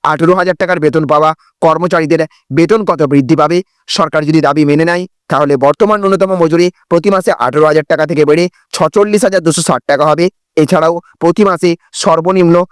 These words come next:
ন হাজার টাকা পেনশনও এবং তেইশ হাজার একশো তিরিশ টাকায় বৃদ্ধি পাবে। এছাড়া দেখুন, আজকের আরও একটি বড় খবরে বলা হচ্ছে, রোজভ্যালিতে আপনি কি টাকা রেখেছিলেন? আদালতের নির্দেশে আছে সুখবর। তো চিটফান্ড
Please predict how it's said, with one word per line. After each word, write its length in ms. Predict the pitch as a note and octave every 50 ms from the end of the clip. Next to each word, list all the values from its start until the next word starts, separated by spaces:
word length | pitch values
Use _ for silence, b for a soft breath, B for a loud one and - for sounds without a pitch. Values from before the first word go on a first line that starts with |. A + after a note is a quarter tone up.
| _ _ _ C3+ C#3
ন 20 | C#3+ C#3+
হাজার 180 | D#3+ E3+ G3+ G3 -
টাকা 140 | G#3+ G3+ G#3 F#3 -
পেনশনও 420 | D#3 D3 C#3+ - F3 D#3+ E3+ F#3 G#3 - _ _ _ -
এবং 120 | D3 D3 D3 C#3+ -
তেইশ 200 | E3+ D#3+ E3 F3+ -
হাজার 180 | G#3 F#3+ G3+ F#3+ - C#3
একশো 160 | D3 - D#3+ C#3
তিরিশ 180 | D#3+ D#3 E3 E3 - F#3+
টাকায় 200 | D#3 F3 A3 F#3+
বৃদ্ধি 260 | D#3 C#3 A#2+ C#3 C#3
পাবে। 240 | A#2+ C#3 C#3 D3+ D3 A#2 - - _ _ _ F#3
এছাড়া 260 | E3+ C#3+ D#3 C#3+ D#3 F3+
দেখুন, 240 | F3 E3+ - G#3 F#3+ F3+ - - D3+
আজকের 260 | C#3 - - D#3 - - - - D3+
আরও 140 | C#3+ C#3 D#3+ D#3+ F#3
একটি 200 | F3+ - - B3+ A3+
বড় 200 | D#3+ D#3 C#3 D3 D3+ - -
খবরে 260 | E3+ C#3 C#3+ D3 D3 C#3 C3+
বলা 140 | C#3 C#3+ C#3+ D#3+
হচ্ছে, 280 | D3+ C3+ - - A3 F#3 G3 - _ _ _
রোজভ্যালিতে 600 | - D#3 E3 F3+ E3 D#3 D#3+ G3+ F#3 G3 F3+ A#3 G#3+ - - C#3
আপনি 180 | D#3 - - F3+ F3 -
কি 60 | F3+ D3
টাকা 140 | E3 - D#3 D3+ D#3+
রেখেছিলেন? 380 | D3+ E3 D#3+ - F3 F3+ F3+ F#3 F#3 - _ _ _ - C#3+ D3+
আদালতের 360 | D3 D#3 D#3+ F3+ F3+ A#3 A3 F#3+ F3
নির্দেশে 320 | E3 C#3 E3 D#3+ - E3+ - -
আছে 160 | C#3 D3 - G#3
সুখবর। 480 | - - F#3+ - F3+ D3+ C3+ D#3+ D3+ B2+ G2 F#2 - _ _ -
তো 60 | D#3+ D3+ -
চিটফান্ড 380 | E3 D#3+ C#3 - - G#3 G3+